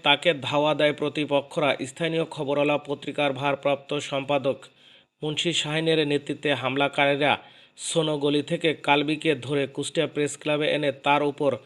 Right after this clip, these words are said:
অমানসিক নির্যাতন করে। তার পেটে অসংখ্যবার জোরে লাথি মারা হয়। নৃশংস নির্যাতন শেষে তাকে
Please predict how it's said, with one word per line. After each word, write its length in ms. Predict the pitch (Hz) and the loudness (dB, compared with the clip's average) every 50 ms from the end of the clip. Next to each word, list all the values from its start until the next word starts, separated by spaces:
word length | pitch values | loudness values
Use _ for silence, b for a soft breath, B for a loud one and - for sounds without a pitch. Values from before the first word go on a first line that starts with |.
| b b b b b b - | b b b b b b -6
অমানসিক 540 | - 139 147 147 151 160 160 - - 170 143 - | -2 0 0 0 0 0 0 -2 -2 -4 -2 -2
নির্যাতন 640 | 147 139 143 143 143 131 131 147 139 - 147 143 139 | -2 0 0 0 0 2 2 0 2 2 0 -4 -2
করে। 320 | 123 147 135 131 123 107 - - b b b b b b b b b _ _ | 2 2 2 2 2 0 -2 -10 b b b b b b b b b _ _
তার 180 | - 156 151 156 151 - - | 2 4 4 4 2 -2 -2
পেটে 320 | - 156 151 - 156 151 - - - | 0 0 2 2 2 2 2 0 0
অসংখ্যবার 760 | 135 143 - - 180 165 - 165 151 151 165 160 151 147 131 | 0 0 0 -2 -4 -2 -2 -2 0 2 2 2 2 0 -2
জোরে 380 | 127 147 147 147 151 - - | 0 0 0 2 2 2 2
লাথি 460 | 127 131 135 139 139 143 143 - 175 165 | 2 4 6 6 6 4 4 2 0 0
মারা 240 | 160 151 147 147 | 2 4 2 2
হয়। 240 | 139 151 147 135 120 | 2 4 2 2 2
নৃশংস 540 | 113 135 143 135 - 175 165 160 156 - 175 | 0 -2 -4 -2 -2 -2 -2 -2 -2 -2 -2
নির্যাতন 640 | 156 147 143 143 135 127 151 147 143 - 147 147 143 | -2 0 0 -2 -2 0 0 -2 0 0 -2 -4 -4
শেষে 300 | 127 143 135 135 165 156 | -6 -6 -6 -4 -4 -2
তাকে 360 | - 131 135 135 - 170 | 2 2 2 2 2 2